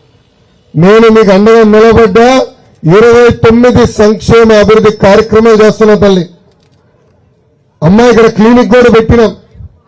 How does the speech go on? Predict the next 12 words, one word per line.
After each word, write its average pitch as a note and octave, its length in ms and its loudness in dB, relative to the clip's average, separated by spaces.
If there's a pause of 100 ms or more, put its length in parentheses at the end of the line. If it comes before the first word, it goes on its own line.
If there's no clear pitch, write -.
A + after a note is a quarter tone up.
(580)
ఎవరైనా G#3 320 0
అనారోగ్యంతో A3+ 640 0
ఇబ్బంది A3+ 300 0
పడితే A3+ 380 0
ఉచితంగా A3+ 540 0
మందులు A3+ 420 2
కూడా A#3 340 0 (300)
మా F#3+ 120 0
డాక్టర్లు G#3 560 0
ఈరోజు G3 240 0
ఇచ్చే G#3 200 -2
పరిస్థితి. F#3 580 -2